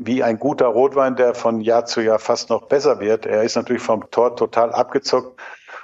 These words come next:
wo man, äh, gestern Abend hätte er noch zwei Tore, äh, leicht, äh, erzielen können. Weil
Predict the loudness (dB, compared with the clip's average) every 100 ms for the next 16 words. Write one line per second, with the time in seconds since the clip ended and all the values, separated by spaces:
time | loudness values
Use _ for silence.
0 | -20 _ -2 0 2 2 0 -2 -2 0
1 | 0 -2 2 0 2 0 2 0 -4 -2
2 | 2 2 2 2 2 4 2 0 -4 -2
3 | 0 0 -2 -12 -4 -4 -4 -10 -6 -2
4 | -2 0 0 0 -2 -12 -14 -14 -8 2
5 | 4 4 0